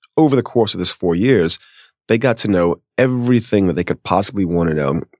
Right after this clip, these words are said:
about how I was planning to make this adaptation. They also got to see Moonlight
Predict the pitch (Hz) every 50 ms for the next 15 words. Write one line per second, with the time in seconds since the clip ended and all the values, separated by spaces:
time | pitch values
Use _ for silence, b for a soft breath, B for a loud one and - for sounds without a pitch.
0 | - 92 87 85 78 - - 85 85 85 85 80 78 - - 87 82 82 80 78
1 | 78 76 76 71 - - - 71 76 73 71 - - 73 - - - 67 73 -
2 | B B B B B B B - 95 104 104 - 110 - 92 - - - - 104
3 | 101 117 156 165 123 87 73 67 - -